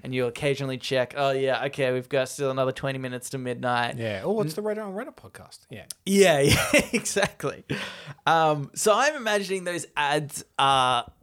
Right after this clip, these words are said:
Speaker 1: like, maybe they're above average, but probably not a crazy amount, I, I would suspect.
Speaker 2: Not like a, uh, Super Bowl, for example.
Speaker 1: Yeah, not like a Super
Speaker 2: Yeah.
Speaker 1: Bowl where you,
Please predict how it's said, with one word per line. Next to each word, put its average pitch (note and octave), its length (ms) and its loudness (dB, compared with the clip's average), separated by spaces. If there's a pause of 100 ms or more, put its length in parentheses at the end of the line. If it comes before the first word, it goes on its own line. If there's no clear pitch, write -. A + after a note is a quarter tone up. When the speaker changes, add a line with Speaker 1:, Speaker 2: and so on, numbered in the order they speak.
Speaker 1:
like, C#3+ 380 -4 (880)
maybe A#3+ 1000 -2
they're F#3 240 4
above E3+ 340 2
average, D3+ 680 2
but D#3+ 200 -4
probably D#3+ 640 0
not C#3 200 0
a C3+ 60 0
crazy B2 500 -4
amount, G#2+ 380 -6
I, A2+ 240 0
I B2+ 420 2
would A#2+ 140 -6
suspect. - 360 -6
Speaker 2:
Not F#3 200 4
like F3 320 2
a, C3 300 2
uh, G#2+ 460 -4
Super - 340 -2
Bowl, G2+ 360 -2
for G2 240 -16
example. F#2 160 -4
Speaker 1:
Yeah, D#4 200 4
not A#3+ 200 0
like F#3 160 -4
a D#3+ 60 -2
Super D3 280 -4
Speaker 2:
Yeah. A#2 60 -10
Speaker 1:
Bowl A#2 200 2
where A2+ 100 0
you, A#2 140 -6